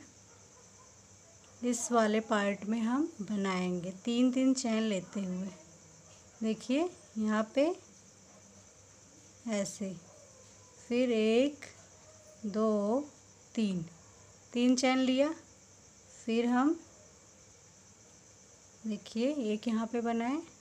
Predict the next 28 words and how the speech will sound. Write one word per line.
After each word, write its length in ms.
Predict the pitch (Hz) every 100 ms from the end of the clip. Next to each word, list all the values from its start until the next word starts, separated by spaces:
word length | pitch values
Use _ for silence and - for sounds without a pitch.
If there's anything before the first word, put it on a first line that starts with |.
| -
और 180 | 214 214 226 -
फिर 260 | - 269
यहाँ 420 | 339 247 196 196 -
पे, 200 | 196 196 - - - - - - -
तो 80 | 214
इसको 360 | 208 - - 233
हम 320 | 233 277 294
तीन 320 | 233 226 226
chain 220 | 233 226
लेने 280 | 220 220 220
के 120 | 220
बाद 240 | 220 233 214
ऐसे 520 | 202 202 226 254 330 - - - - - - - - - - - 220
निकालेंगे 640 | 214 220 208 214 226 254
और 100 | 240
ऐसे 300 | 208 208 220
बनाएंगे। 540 | 196 190 180 175 170 180
फिर 300 | - 254 254
तीन 240 | 262 254
chain 240 | 254 247 247
लेंगे, 480 | 254 254 254 320 392 - - - - - - - - - - - - -
देखिए, 540 | 214 214 - 247 330 - - - - - - - - - -
ये 180 | 214 220
हम 380 | 220 254 330 -
यहाँ 240 | 226 220 220
से 160 | 233
निकालते 500 | 240 226 220 208 196
हुए 300 | 226 214 262